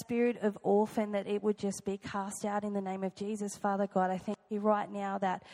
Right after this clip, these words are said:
that he who began a, a good work will finish it, and that, you know, that tonight veils have been lifted from eyes, and that, God, this is an extension of your work. Father God, I just thank you for the love that you're pouring into every single one of these hearts right now.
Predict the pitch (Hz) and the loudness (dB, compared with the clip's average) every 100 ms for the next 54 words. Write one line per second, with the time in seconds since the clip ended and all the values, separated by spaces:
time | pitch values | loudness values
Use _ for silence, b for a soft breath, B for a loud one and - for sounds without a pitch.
0 | B B B - 214 208 233 220 220 214 | B B B 0 2 2 2 2 0 -2
1 | 208 202 202 - 202 202 196 190 190 202 | -2 -2 -2 -2 0 2 2 0 0 -2
2 | 196 - 202 202 - 190 - 202 196 196 | -4 -4 -4 -6 -4 -4 0 0 2 0
3 | - 208 202 202 202 - - - 220 208 | 0 -2 0 0 -2 -6 -8 -2 2 4
4 | 208 185 190 196 208 202 214 196 202 196 | 4 2 2 2 4 2 -2 -4 -4 -4
5 | 202 - 196 - 196 190 190 190 185 190 | -6 -4 -4 -2 -2 2 2 2 2 0
6 | 196 202 - 208 208 202 - 196 190 - | -2 -2 2 2 4 0 -6 -10 -10 -10
7 | - 202 208 - 202 196 190 190 98 104 | -6 -6 -6 -4 -4 -2 -2 0 0 0
8 | - B B B B - 208 214 220 214 | -4 B B B B 2 4 4 2 4
9 | 208 208 - 220 214 226 - 214 202 196 | 2 0 -4 -4 0 0 0 -2 0 2
10 | 202 202 208 214 - 220 214 214 214 220 | 2 0 -4 -6 -4 -4 -2 -4 -4 -6
11 | - 208 214 - 220 214 202 202 202 202 | -4 -4 -4 -4 0 0 0 0 -2 -4
12 | 202 - 196 185 - - 196 180 202 185 | -6 -8 -8 -8 -8 -4 -2 -2 -4 -4
13 | 180 | -4